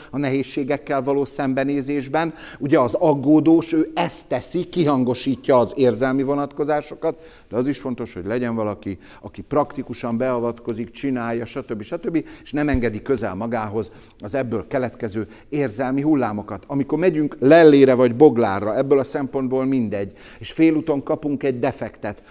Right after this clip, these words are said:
nagyon fontos, hogy legyen a kocsiban valaki, aki előveszi a jégkrémet, megnyugtatja a többieket,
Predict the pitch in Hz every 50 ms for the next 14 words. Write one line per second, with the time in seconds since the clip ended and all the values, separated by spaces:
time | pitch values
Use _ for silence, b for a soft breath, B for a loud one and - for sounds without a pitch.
0 | B B B 127 156 156 151 147 135 - - 151 143 - 147 127 - 135 127 123
1 | 139 139 131 131 123 127 120 - 147 135 - - 123 110 110 107 104 101 143 147
2 | 147 131 - - - 139 127 131 B B B B B - - - 139 147 143 139
3 | 131 120 123 123 - 120 113 104 110 127 147 147 - 98 - 139 135 131 131 131
4 | 131 - 131 135 127 123 127 123 - - 123 120 113 - 117 107 101 - - 160
5 | 160 139 123 127 135 139 135 127 - - 135 127 123 117 - -